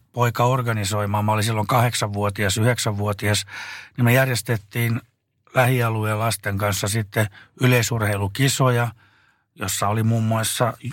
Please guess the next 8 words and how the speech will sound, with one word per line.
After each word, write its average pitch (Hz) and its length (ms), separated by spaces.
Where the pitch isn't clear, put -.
juoksukilpailut, 123 1000
juostiin 113 380
sellaista 107 360
pientä 104 340
lenkkiä 101 480
siinä 98 260
omakotitaloalueella, 104 1040
omakotitaloalueella. 104 1200